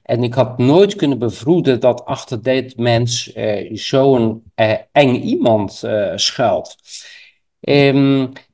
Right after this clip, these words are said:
je, kijk, dat, dat oprekken van dat, eh, euthanasie, eh, naar mensen die dus psychiatrische problemen hebben. Ja, ik ho-, ik weet niet of zij al met de psychiater, eh,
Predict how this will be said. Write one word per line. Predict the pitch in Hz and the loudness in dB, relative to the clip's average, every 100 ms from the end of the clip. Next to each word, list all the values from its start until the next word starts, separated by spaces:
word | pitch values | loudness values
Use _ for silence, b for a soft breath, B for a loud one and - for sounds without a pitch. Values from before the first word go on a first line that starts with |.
| _ | _
je, | - 120 | -10 -6
kijk, | 165 156 | -6 -2
dat, | 156 151 - | -2 -4 -6
dat | - 147 - | -4 -2 0
oprekken | 214 208 160 151 160 151 | -2 0 -2 -2 -6 -12
van | - 143 135 | -4 -4 -2
dat, | 131 127 - | -2 -4 -6
eh, | 123 131 120 120 | -10 -8 -8 0
euthanasie, | 151 147 127 120 110 - 160 185 180 - | 0 0 -2 -2 -2 0 2 2 0 -2
eh, | 143 135 | -4 -2
naar | 131 131 | -2 0
mensen | 131 151 165 156 - 120 | 0 2 2 -2 -6 -8
die | 135 | -6
dus | 120 113 120 | -4 -4 -4
psychiatrische | 127 120 135 127 120 113 | -8 0 2 2 -2 -10
problemen | - 104 123 147 139 107 | -10 -4 0 2 2 0
hebben. | 101 104 | -2 0
Ja, | 120 | -2
ik | 120 123 | -2 -2
ho-, | 135 127 | -2 -2
ik | 127 | 0
weet | 139 | 4
niet | 143 120 | 4 2
of | - | -2
zij | 147 135 147 | -2 0 2
al | 127 | 2
met | 123 117 | 0 -2
de | 113 | -8
psychiater, | - 117 - 117 113 117 110 107 | -10 -8 0 2 2 2 -2 -4
eh, | - 110 107 104 101 | -2 2 2 2 0